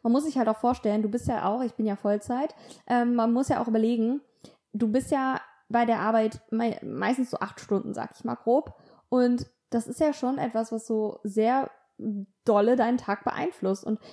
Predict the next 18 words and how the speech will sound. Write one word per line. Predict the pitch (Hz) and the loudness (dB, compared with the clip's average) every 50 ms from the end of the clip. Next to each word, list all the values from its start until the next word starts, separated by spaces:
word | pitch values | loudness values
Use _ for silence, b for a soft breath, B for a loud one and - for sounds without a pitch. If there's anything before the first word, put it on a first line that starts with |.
| B B | B B
wenn | 254 262 269 | -2 0 2
du | 294 285 | 4 4
nur | 269 294 311 | 4 4 4
mit | 311 311 - | 2 2 2
Menschen | 233 233 233 240 240 - 220 214 | 2 2 0 0 -2 -4 -4 -6
umgeben | 214 208 208 208 214 214 | -4 -2 -2 -2 -2 -4
bist, | 196 208 214 - | -4 -6 -6 -6
nur | - 254 262 269 269 262 - - | -6 -6 -4 -4 -6 -6 -6 -4
in | 233 233 233 226 | -4 -2 -2 -2
einem | 226 226 226 | -2 -2 -4
Team | - - 285 269 262 247 | -4 -4 -2 0 0 0
bist, | 220 214 233 - b b b b b b - | 0 -2 -2 -4 b b b b b b -6
die | 220 240 262 269 | -2 0 0 2
dich | 247 254 240 240 - - - _ _ _ | 2 0 -2 -4 -6 -10 -18 _ _ _
nicht | - 226 247 262 - - _ | 0 0 0 0 -2 -4 _
gut | - 240 240 226 | 0 0 2 2
behandeln, | 277 262 - 226 208 214 208 214 214 214 214 214 214 208 | 0 -2 0 0 0 0 0 0 0 0 0 -2 -2 -4
die | 226 226 226 226 226 220 - - - | -4 -4 -2 -2 -2 -4 -6 -8 -10